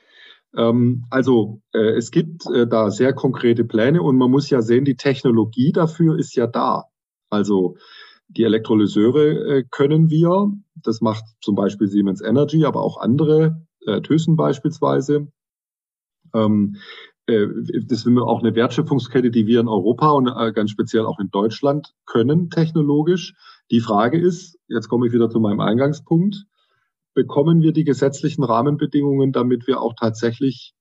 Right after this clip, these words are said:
die, äh, Planungssicherheit für die großen Investitionen, das sind ja Milliardeninvestitionen, über die wir da reden, äh, dann tatsächlich auch bekommen.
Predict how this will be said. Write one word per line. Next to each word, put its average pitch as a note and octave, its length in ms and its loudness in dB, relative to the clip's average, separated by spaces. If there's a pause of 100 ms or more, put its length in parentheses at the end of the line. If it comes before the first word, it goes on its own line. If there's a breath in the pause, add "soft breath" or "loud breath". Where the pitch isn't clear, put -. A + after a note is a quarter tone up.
die, A2+ 380 2
äh, A#2+ 100 -2
Planungssicherheit B2+ 880 -2
für B2+ 140 -2
die A#2 140 -2
großen D#3 540 0
Investitionen, B2 720 0
das A2+ 100 -2
sind A#2 120 -2
ja A2 120 2
Milliardeninvestitionen, G#2 1080 -2
über F#2 140 -4
die G2 160 -2
wir G2 80 -2
da F#2 140 -6
reden, G2+ 460 -4 (800)
äh, A2+ 120 0
dann A2+ 200 0
tatsächlich A2+ 500 -2
auch A2+ 420 -2
bekommen. A2+ 640 -2